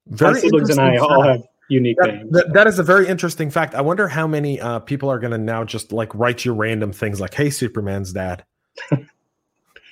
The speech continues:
Speaker 2: You know, in the Middle East, um, in, in, in,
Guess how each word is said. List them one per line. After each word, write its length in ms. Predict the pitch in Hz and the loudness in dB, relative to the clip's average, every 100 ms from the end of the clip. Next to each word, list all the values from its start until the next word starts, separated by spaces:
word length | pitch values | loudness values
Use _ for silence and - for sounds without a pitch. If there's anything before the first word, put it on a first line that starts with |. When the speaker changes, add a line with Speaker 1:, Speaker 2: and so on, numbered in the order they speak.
| _ _ _ _ _ _ - - _ _ - - - - - | _ _ _ _ _ _ -20 -20 _ _ -20 -20 -20 -16 -2
Speaker 2:
You 120 | 139 | 2
know, 120 | 147 | 4
in 160 | 139 143 | 4 2
the 60 | 139 | 2
Middle 360 | 147 170 147 | 4 4 4
East, 420 | 147 104 - - - _ _ _ _ _ - | 2 -2 -6 -12 -18 _ _ _ _ _ -4
um, 340 | 120 113 110 113 | -2 0 -2 -4
in, 140 | 120 | -4
in, 200 | 117 120 | -2 -2
in, 300 | 120 120 117 | -2 -2 -2